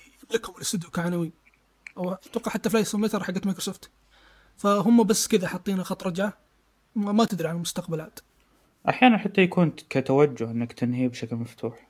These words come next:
Speaker 2: يعني، مو شرط إنه يكون، آه، هذا رغبتهم، أحيانا يكون توجههم إنهم يبون يخلون ال-،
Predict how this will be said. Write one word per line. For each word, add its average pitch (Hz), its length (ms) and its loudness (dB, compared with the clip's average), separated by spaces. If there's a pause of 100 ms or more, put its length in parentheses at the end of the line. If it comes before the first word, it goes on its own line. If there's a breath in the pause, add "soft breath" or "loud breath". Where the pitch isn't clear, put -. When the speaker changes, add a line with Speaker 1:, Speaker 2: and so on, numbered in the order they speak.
(200)
Speaker 2:
يعني، 107 220 -6
مو 127 160 0
شرط 127 300 -2
إنه 117 160 -4
يكون، 113 480 -4
آه، 101 180 -4 (260 soft breath)
هذا 117 280 2
رغبتهم، 120 540 -4 (420)
أحيانا 123 300 0
يكون 120 360 0
توجههم 123 640 0
إنهم 113 240 -2
يبون 113 220 -2
يخلون 113 440 -2 (360 soft breath)
ال-، 107 240 -4